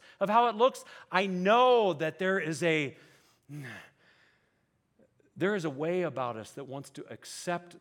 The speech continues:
the pretending because we feel safer in the pretending. And we like it when people pretend because, well, we don't know how to deal with a lot of those issues, right?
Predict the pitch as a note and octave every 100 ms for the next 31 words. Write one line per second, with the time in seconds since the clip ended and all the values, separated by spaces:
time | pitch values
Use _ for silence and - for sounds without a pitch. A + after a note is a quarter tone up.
0 | A2+ - A#2 - C3+ B2 A#2+ A#2 A#2 G#2+
1 | G#2+ - G#2+ A#2+ A#2+ G#2+ - - D3 D3
2 | C3+ C3+ A2 G#2+ G2 - A#2+ A2+ G#2+ G#2+
3 | G#2+ G2+ G2+ G2+ G2+ G#2 _ _ _ _
4 | _ _ _ A#2+ A#2+ A#2 G#2+ B2 D3+ A#2+
5 | G2 A2 G#2 F#2+ G#2 - A2 G#2 F#2+ F#2+
6 | A#2+ G#2 F2+ - _ _ _ _ G#2+ G#2
7 | A2+ A2+ A2 G2 G2 F2+ F#2+ F2 E2+ E2
8 | D#2+ D#2+ D#2 E2 - D#2 C#2+ C#2 _ F#2
9 | F2 F2+